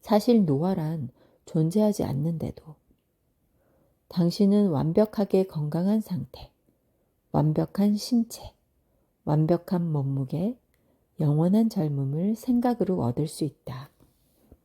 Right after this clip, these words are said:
완벽함을 지속적으로 생각하면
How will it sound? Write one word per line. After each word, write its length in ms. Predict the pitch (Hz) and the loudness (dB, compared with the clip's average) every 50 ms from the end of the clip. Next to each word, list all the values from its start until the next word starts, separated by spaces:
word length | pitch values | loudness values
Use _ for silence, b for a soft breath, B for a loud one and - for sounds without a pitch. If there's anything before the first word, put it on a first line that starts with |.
| _ _ _ _ _ _ _ _ _ _ - | _ _ _ _ _ _ _ _ _ _ 0
완벽함을 680 | - 151 175 196 208 247 240 - 240 226 220 226 226 214 | 2 4 4 6 6 4 4 4 0 2 2 2 2 0
지속적으로 720 | - - 156 - 196 190 - - 190 175 - - 226 202 | -2 -6 -2 -2 -2 -2 0 -4 -4 -2 0 0 -2 0
생각하면 800 | - 226 220 220 226 220 - - 180 147 175 202 208 185 151 | -2 -2 -2 -2 -2 -4 -4 -4 -4 -2 0 0 0 -2 -4